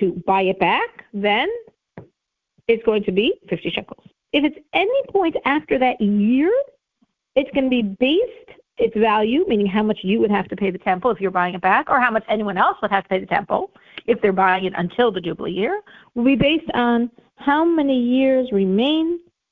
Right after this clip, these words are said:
until the Jubilee year. So it's a very simple calculation, we said, because the Torah said it's fifty shekel,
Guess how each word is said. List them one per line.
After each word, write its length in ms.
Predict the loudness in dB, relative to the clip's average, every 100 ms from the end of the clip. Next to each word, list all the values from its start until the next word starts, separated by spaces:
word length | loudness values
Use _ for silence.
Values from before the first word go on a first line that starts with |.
| _ _
until 340 | -4 0 0 2
the 120 | 0
Jubilee 360 | 0 0 0
year. 320 | 2 0 0 -6 _ _ _ _ _ _ _ _ _ _ _ -2
So 80 |
it's 100 | 0
a 40 | 2
very 240 | 2 0 0
simple 260 | -2 -2 -2
calculation, 600 | -2 -2 2 2 2 0
we 160 | 0 0
said, 200 | -2 0
because 220 | 0 0
the 80 | 0
Torah 320 | 2 0 0 -4
said 260 | -4 -4 -2
it's 180 | -4 -4 -6
fifty 460 | -6 -2 0 0 -2
shekel, 440 | -10 -2 -2 -2